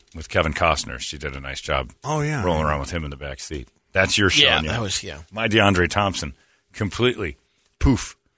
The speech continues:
Speaker 1: magic. I
Speaker 3: I,
Speaker 1: made
Speaker 3: I met her for realsies.
Speaker 1: The, the
Speaker 3: When,
Speaker 1: Sean Young?
Speaker 3: during the crazy times up
Speaker 1: Yeah.
Speaker 3: in, up in Sedona.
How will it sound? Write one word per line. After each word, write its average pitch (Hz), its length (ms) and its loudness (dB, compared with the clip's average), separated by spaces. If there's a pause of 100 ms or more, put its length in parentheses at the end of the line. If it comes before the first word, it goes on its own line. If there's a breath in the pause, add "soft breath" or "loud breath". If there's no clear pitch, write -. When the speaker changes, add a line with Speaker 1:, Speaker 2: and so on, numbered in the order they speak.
(200)
Speaker 1:
magic. 101 600 0
I 90 40 -4
Speaker 3:
I, 90 40 0
Speaker 1:
made 95 280 2 (140)
Speaker 3:
I 156 140 6
met 165 200 6
her 156 120 6
for - 180 -4
realsies. 123 640 -2 (380)
Speaker 1:
The, 117 160 6
the 107 140 2
Speaker 3:
When, 117 100 6
Speaker 1:
Sean 120 300 6
Young? 120 160 4
Speaker 3:
during 151 160 4
the 143 100 -2
crazy 135 480 4
times 110 400 -2 (440)
up 107 60 6
Speaker 1:
Yeah. 104 140 6
Speaker 3:
in, 123 160 -4
up 135 160 0
in 127 80 -4
Sedona. 123 560 -2